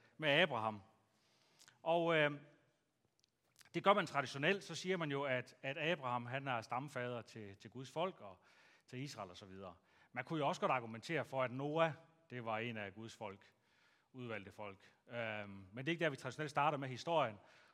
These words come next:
og det, det ligger længere frem, det ved man heller ikke præcis, hvornår det var naturligvis. Men Noah, ham, ham kan jeg godt, ham, jeg vil gerne lige vende ham hurtigt, inden vi går i gang, for det, jeg synes, at det er sådan en, en, en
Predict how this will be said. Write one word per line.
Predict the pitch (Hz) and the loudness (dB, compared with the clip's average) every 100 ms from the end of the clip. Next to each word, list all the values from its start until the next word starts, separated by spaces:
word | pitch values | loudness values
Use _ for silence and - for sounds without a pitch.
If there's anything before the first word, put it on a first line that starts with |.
| _ | _
og | 117 | -16
det, | 131 135 | -10 -6
det | |
ligger | 139 143 123 | -2 0 0
længere | 120 131 123 | -2 -2 -4
frem, | 120 120 | -6 -8
det | 120 | -8
ved | |
man | 117 | -8
heller | 110 131 | -6 -6
ikke | 117 | -6
præcis, | 110 104 143 117 | -10 -10 -10 -8
hvornår | 120 120 | -6 -6
det | 120 | -2
var | 120 | -2
naturligvis. | 127 101 117 104 104 98 - - _ - - _ | -4 -8 -12 -12 -12 -14 -18 -20 _ -20 -20 _
Men | 131 | -6
Noah, | 147 175 196 156 147 | -2 2 4 2 -2
ham, | 143 170 | -6 -4
ham | 147 165 | -4 -4
kan | 156 | 0
jeg | 151 | 4
godt, | 156 180 | 4 2
ham, | 147 | -6
jeg | 165 | -4
vil | 151 | 2
gerne | 180 | 2
lige | 165 | 4
vende | 143 185 | 4 4
ham | 170 127 | 2 -2
hurtigt, | 156 196 151 117 - - - - _ | 2 4 2 -4 -12 -20 -20 -20 _
inden | 156 147 | -6 -4
vi | |
går | 127 120 | -2 2
i | |
gang, | 143 175 156 | 4 4 2
for | |
det, | 156 | -4
jeg | 165 | -4
synes, | 170 156 | -6 -4
at | 131 113 - - - _ | -4 -4 -10 -20 -20 _
det | 160 | -4
er | |
sådan | 165 165 139 | -2 0 -2
en, | 120 123 | -4 -8
en, | 147 131 123 113 - | -8 -6 -6 -8 -12
en | 147 131 123 | -10 -8 -8